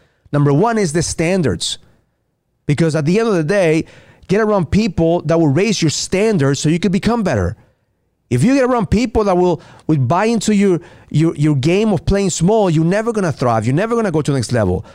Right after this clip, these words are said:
The only way to become a better player is to play with others that have a higher standard.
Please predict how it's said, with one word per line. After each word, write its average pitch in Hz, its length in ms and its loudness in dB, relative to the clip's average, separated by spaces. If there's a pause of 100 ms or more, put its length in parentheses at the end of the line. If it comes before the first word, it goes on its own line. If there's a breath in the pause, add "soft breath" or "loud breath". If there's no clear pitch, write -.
(300 loud breath)
The 131 100 2
only 233 240 2
way 190 300 2
to 175 160 -2
become 160 260 0
a 156 80 0
better 151 220 0
player 151 400 0
is 117 140 -2
to 127 80 -2
play 147 260 -2
with 156 180 0
others 127 380 0 (220 loud breath)
that 113 120 -2
have 127 500 -2
a 101 100 -4
higher 113 360 0
standard. 95 600 -4